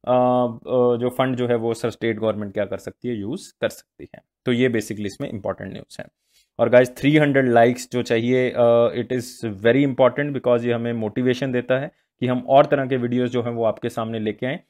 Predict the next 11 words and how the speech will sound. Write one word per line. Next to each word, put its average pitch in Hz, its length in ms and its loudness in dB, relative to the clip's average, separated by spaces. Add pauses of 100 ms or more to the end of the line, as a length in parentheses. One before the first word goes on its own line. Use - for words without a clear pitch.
(240)
और 147 220 10
तरह 143 220 0
के 135 120 -4
कंटेंट 139 500 0
जो 139 120 -2
है 135 60 -2
वो 131 100 2
आपके 123 240 2
सामने 127 300 -4
लेके 123 260 -4
आएँ। 160 140 -8